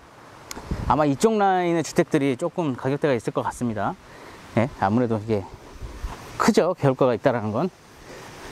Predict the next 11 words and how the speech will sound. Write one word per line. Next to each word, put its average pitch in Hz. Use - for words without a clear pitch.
자, 202
이렇게 220
외부 208
한번 220
쭉 226
둘러봤고, 196
바로 226
내부 185
한번 226
보도록 170
하겠습니다. 156